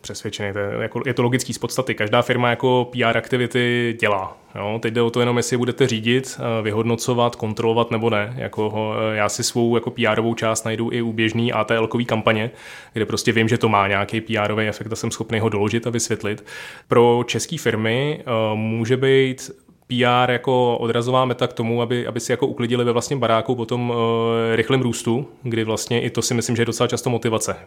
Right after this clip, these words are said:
Vyrostli jsme, máme konečně pocit, že je něco za náma, máme takovou tu komfortní zónu,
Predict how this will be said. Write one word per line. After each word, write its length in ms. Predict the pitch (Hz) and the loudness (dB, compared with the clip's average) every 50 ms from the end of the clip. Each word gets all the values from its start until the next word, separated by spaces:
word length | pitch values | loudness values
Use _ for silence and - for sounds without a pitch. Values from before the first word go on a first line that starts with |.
| _ - | _ -2
Vyrostli 340 | 110 123 123 - - 135 120 | 0 0 0 2 0 0 0
jsme, 380 | - - 127 123 123 123 123 120 | 2 2 2 2 2 2 0 0
máme 280 | 113 107 110 110 117 113 | 0 2 2 2 0 0
konečně 320 | - 113 113 - - 120 | -2 -2 -4 -2 -4 -4
pocit, 240 | - 107 - - 110 | -4 -4 -4 -4 0
že 80 | 107 | 0
je 40 | 113 | 0
něco 200 | 110 110 - 120 | 0 0 -2 0
za 100 | 107 107 | 0 2
náma, 280 | 104 104 107 110 113 113 | 4 4 4 4 2 2
máme 220 | 110 104 107 107 | 2 0 -2 -2
takovou 200 | 107 104 - 117 | -4 -2 -4 -4
tu 80 | 110 113 | -4 -2
komfortní 460 | - 113 107 - - - - 131 123 | -4 -4 -4 -2 -4 -2 0 0 0
zónu, 380 | 110 107 104 104 107 120 139 | 0 2 2 2 2 0 0